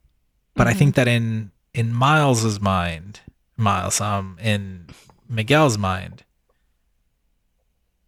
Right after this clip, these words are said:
Speaker 1: it should be inevitable, right? Like,
Speaker 2: Mm-hmm.
Speaker 1: it should, it should happen. But to, and so in a way, like,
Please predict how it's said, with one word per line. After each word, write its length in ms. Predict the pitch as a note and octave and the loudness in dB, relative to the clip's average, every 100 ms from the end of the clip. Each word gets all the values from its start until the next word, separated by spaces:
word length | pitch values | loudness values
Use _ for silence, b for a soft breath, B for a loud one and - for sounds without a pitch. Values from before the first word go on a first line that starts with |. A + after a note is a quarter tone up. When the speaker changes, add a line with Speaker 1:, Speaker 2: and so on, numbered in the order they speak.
| _ _ _ _ _ _ _ _ _ _ _ _ | _ _ _ _ _ _ _ _ _ _ _ _
Speaker 1:
it 200 | D#3+ B2+ | -4 0
should 520 | - - - D3 C3 A2+ | 0 2 4 4 2 -2
be 220 | A2 G2 | -4 -4
inevitable, 880 | G2 G2 F#2+ E2+ E2 D2+ B1 G#2 - _ _ _ _ _ | -4 -4 -4 -4 -6 -8 -12 -12 -16 _ _ _ _ _
right? 180 | A#2 A2+ | 0 0
Like, 140 | A2 | 0
Speaker 2:
Mm-hmm. 60 | F#2+ | 0
Speaker 1:
it 40 | |
should, 260 | - - C3 | 2 2 0
it 100 | A#2 | 0
should 200 | - C3+ | -2 0
happen. 420 | A#2 G#2 G2+ F2 - _ _ _ _ | 0 -2 -4 -12 -16 _ _ _ _
But 260 | C3 - _ | -2 -2 _
to, 240 | - G#2+ - _ _ _ _ _ _ _ _ _ _ _ _ _ - | -2 -2 -4 _ _ _ _ _ _ _ _ _ _ _ _ _ -6
and 140 | A#2 | -2
so 320 | C3 A#2 G#2+ - | 2 2 0 0
in 140 | B2 | 0
a 60 | B2 | 4
way, 500 | C3 C3 B2 A2+ - _ _ _ _ _ _ _ _ _ _ _ _ _ _ _ _ _ | 4 4 2 0 -6 _ _ _ _ _ _ _ _ _ _ _ _ _ _ _ _ _
like, 120 | C3 | -12